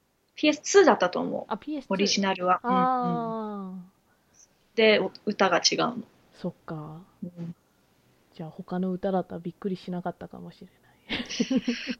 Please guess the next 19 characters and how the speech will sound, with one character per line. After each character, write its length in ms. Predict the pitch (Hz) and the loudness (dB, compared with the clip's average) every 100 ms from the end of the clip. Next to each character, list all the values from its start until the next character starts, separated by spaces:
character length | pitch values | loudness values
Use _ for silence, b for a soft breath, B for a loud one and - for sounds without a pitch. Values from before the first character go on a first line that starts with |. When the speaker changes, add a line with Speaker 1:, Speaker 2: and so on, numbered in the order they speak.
| _ _ | _ _
Speaker 1:
そ 460 | - - - 302 262 | 2 4 6 8 8
う 40 | |
ね。 160 | 202 202 | 8 8
あ 100 | 226 | 10
れ 120 | 311 | 10
は 140 | 339 | 10
ス 200 | - - - | 6 0 6
タ 100 | 370 | 8
ー 180 | 453 | 8
ト 120 | 466 453 | 6 4
か 140 | 330 | 4
ら 260 | 403 381 359 | 8 8 8
ひ 220 | 233 294 | 8 8
ど 140 | 339 | 8
い 60 | 311 | 4
気 100 | 196 | 2
が、 80 | |
Speaker 2:
う 40 | |
ん。 20 | - | -2